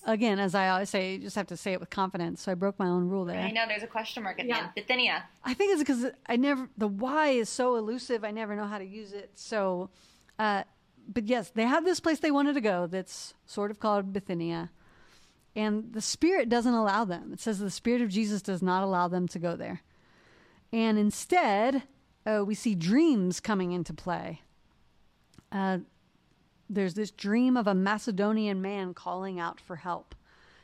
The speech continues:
Speaker 1: And so they organize their travel around these kind of supernatural G P S instructions. Um, we've talked a, so, a couple times about dreams. The, the Cornelius, Simon Peter, meet cute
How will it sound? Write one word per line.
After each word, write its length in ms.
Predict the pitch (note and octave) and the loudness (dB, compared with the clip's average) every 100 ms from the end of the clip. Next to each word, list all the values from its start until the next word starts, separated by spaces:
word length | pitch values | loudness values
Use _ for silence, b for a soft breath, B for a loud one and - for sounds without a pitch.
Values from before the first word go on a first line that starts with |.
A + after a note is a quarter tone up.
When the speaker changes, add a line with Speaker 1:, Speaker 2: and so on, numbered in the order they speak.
| b b | b b
Speaker 1:
And 140 | F#3 | -8
so 240 | - G3 F3+ | -4 -2 -2
they 240 | G#3 A3 | -2 -4
organize 720 | - A3+ B3 C#4 C4+ C4+ B3+ - | -2 -2 2 2 2 2 0 0
their 300 | A#3+ A#3+ A3 | 2 2 0
travel 800 | - A3 B3+ G#3 F3+ F3+ F3+ G3 | 0 2 2 2 0 0 -2 -2
around 680 | F#3 F#3 G#3 D4 E4 B3+ F3 | -4 -2 0 2 2 2 2
these 500 | G3 G3 G3 F3 - | 0 0 -2 -4 -8
kind 160 | G#3 | -8
of 100 | G3 | -6
supernatural 1080 | - - - A3+ B3 A3 G#3 G#3+ - G3+ F#3 | -10 -8 -6 -4 -2 0 0 -4 -6 -4 -4
G 180 | D#3+ G3 | -2 -4
P 240 | G3 G3+ | -2 -2
S 460 | F3+ F3 - - - _ _ - | -2 -4 -10 -16 -20 _ _ -4
instructions. 880 | F#3+ - G#3 - - G3 G3 - - b b b b b b b b - | -4 -4 -10 -8 -8 -6 -8 -16 -20 b b b b b b b b -4
Um, 460 | G#3+ G3 F3+ F3 E3 _ _ _ _ _ _ _ - | 0 0 -2 -6 -12 _ _ _ _ _ _ _ 0
we've 200 | C#4 C#4 | 0 4
talked 280 | G4 G#4 | 2 2
a, 80 | F#4 | -2
so, 240 | - F#4 - | 2 2 2
a 100 | C4 | 2
couple 260 | E4+ F#4 | 2 4
times 220 | D#4 C#4+ G#3+ | 2 2 2
about 180 | G#3+ | 0
dreams. 680 | F3 G3+ G3 C4+ D4 - - A3+ | 0 -2 2 2 0 -4 -12 -2
The, 320 | A3+ G#3+ G3+ | 0 2 0
the 100 | G#3+ | -4
Cornelius, 580 | - A3+ A3 A#3 B3 B3 | 0 2 4 4 2 2
Simon 320 | - A3+ G#3+ | 2 2 2
Peter, 280 | - A3+ A3 | 0 0 2
meet 240 | G#3+ A3 | 2 0
cute 480 | - A#3 A#3+ - - | 0 0 0 -4 -16